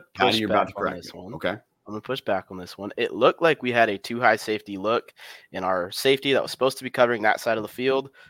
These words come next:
Speaker 2: covered a receiver going the other direction. And I think you're kind of betting on your pass rush to get home there, and they, Poffenberger made a play, squirmed out of it, and Matthias was just the closest to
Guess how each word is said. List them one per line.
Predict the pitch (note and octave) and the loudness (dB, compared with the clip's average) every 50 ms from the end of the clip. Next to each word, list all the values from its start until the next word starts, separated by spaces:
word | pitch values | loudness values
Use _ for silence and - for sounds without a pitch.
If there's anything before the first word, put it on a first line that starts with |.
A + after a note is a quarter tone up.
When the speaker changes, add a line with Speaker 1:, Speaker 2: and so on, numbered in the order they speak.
| _ _ - | _ _ 2
Speaker 2:
covered | - C#3 C3 B2+ B2+ B2+ | 4 4 4 6 4 2
a | |
receiver | B2+ A#2 - - B2 A2 A2 G#2 | 0 0 -2 -4 -4 -4 -4 -4
going | A2 G#2+ G#2+ G#2 | -4 -4 -4 -4
the | G2+ F#2+ | -4 -6
other | F#2+ F#2 | -6 -6
direction. | F#2 F2 F#2 F#2 E2 - - - - - - _ _ _ _ _ - | -8 -8 -8 -8 -8 -8 -10 -14 -16 -16 -18 _ _ _ _ _ -6
And | - G2 F#2+ F#2 F2 - _ _ _ _ _ _ - | -4 -4 -4 -4 -6 -12 _ _ _ _ _ _ -10
I | F#2+ | -10
think | - - G#2+ G#2 - - | -8 -8 -8 -10 -10 -10
you're | G#2+ G2 | -12 -6
kind | - - A#2 A2+ A2 | 2 4 4 4 4
of | G2+ F#2+ _ | 0 0 _
betting | - A2+ A2+ A2+ A2+ A2+ A2 | 2 4 4 2 2 0 0
on | G#2+ A2 G#2+ G2+ F#2+ _ _ _ _ _ _ _ _ | -2 -2 -4 -8 -12 _ _ _ _ _ _ _ _
your | G#2+ G#2+ | -12 -6
pass | - - G#2+ G#2+ A2 - - | 0 4 4 4 4 2 0
rush | A#2+ A2+ - | -4 -4 -4
to | - A2+ | -6 -6
get | G#2 A2 G2+ | -6 -6 -4
home | - G#2+ G#2+ A2 A2+ | -4 -4 -4 -4 -4
there, | A#2+ B2+ C3 C3+ C#3 C#3 _ _ - _ _ - | -2 -2 -2 -2 -2 -4 _ _ -20 _ _ -8
and | G#2 G#2 G#2 G#2 G2 G2 _ _ _ _ _ _ _ _ _ | -6 -6 -6 -6 -8 -12 _ _ _ _ _ _ _ _ _
they, | - G2+ G2+ G2+ G2+ G2+ G2 F#2+ _ _ _ _ _ _ _ _ _ - | -4 -2 -2 -2 -2 -2 -4 -8 _ _ _ _ _ _ _ _ _ 0
Poffenberger | A#2 A2 G#2 A2 A2+ A#2 A2 A2 A2 G#2+ | 2 2 2 2 0 -2 0 0 0 -2
made | G#2+ G#2+ | -2 -4
a | G2+ | -2
play, | - A2+ A2 A2+ B2 A#2+ | -2 0 2 2 2 0
squirmed | B2 - - - A2+ G#2+ G#2+ | -4 -6 -4 -4 -2 0 0
out | G2+ G#2 G#2+ | 2 2 2
of | G2+ | 0
it, | G#2+ A2 G#2+ - | -2 -4 -4 -6
and | - G2+ | -6 -8
Matthias | G2+ - - A2+ A2 A#2 A2+ - | -2 4 6 8 8 8 6 2
was | A2+ A2 G#2+ | -4 -12 -12
just | G#2+ - - | -14 -14 -16
the | - | -12
closest | - - A#2 G#2+ - - G#2 - - | -6 -6 -6 -4 -6 -8 -14 -14 -12
to | - - C3 A#2+ A2+ A2 G2+ | -10 -8 -6 -6 -6 -8 -12